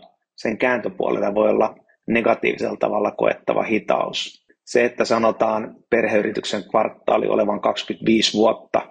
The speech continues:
ei esimerkiksi mun mielestä ole aina mitenkään välttämättä pelkästään hyvä asia. Parhaimmillaan perheyritykset voi olla työntekijöistään pitkäjänteisesti ja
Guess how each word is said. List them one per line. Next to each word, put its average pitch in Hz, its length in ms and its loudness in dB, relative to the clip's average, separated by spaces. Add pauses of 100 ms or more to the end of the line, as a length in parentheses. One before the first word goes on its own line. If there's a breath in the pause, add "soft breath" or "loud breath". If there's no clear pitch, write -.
(500 soft breath)
ei 104 120 2
esimerkiksi 110 340 0
mun 113 160 4
mielestä - 460 -2
ole 104 100 4
aina - 340 0 (120)
mitenkään 95 420 0
välttämättä 95 600 -2
pelkästään - 640 -2
hyvä - 260 0
asia. - 360 -6 (360)
Parhaimmillaan 135 560 0
perheyritykset 107 720 0
voi 107 160 4
olla 107 260 0
työntekijöistään 110 840 0
pitkäjänteisesti 104 960 0
ja 104 160 2